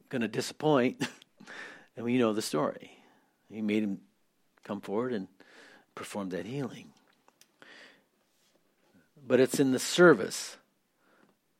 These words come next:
of others. And it's in laying down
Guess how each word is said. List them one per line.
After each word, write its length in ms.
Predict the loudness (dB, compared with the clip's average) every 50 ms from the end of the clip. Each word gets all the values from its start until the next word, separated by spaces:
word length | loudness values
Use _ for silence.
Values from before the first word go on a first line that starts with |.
| _ _ -8
of 160 | 2 6 8
others. 560 | 8 8 8 4 -2 -8 -12 -14 -14 -16 -16 -20 _ _ _ _ _ _ _ _ _ _ _ _ _ _ _ _ _ _ _ _ _ _ _ _ _ _ -8
And 80 | -4 -4
it's 240 | -4 -4 -2 -2
in 240 | 0 2 2 4 4
laying 300 | 6 8 8 8 8 8
down 380 | 8 8 8 8 6 2 -2